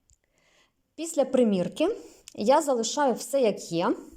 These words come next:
І тепер мені треба підготувати додаткові деталі. Ці деталі я вирізаю із основного матеріалу. І це дві деталі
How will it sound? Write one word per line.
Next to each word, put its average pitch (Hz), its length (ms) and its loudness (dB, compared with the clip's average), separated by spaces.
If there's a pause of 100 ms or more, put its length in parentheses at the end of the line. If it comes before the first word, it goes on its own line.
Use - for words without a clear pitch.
(560)
І 285 260 2 (1080)
тепер 285 340 2
мені 262 220 2
треба 226 460 0 (500)
підготувати 233 920 0
додаткові 233 760 0
деталі. 202 480 0 (1080)
Ці - 220 -6
деталі 254 640 0 (760)
я 233 220 0
вирізаю 254 640 2
із - 480 -6 (840)
основного 240 640 0
матеріалу. 208 840 0 (1600)
І 240 280 2 (260)
це 254 240 2
дві 233 280 0
деталі 220 640 2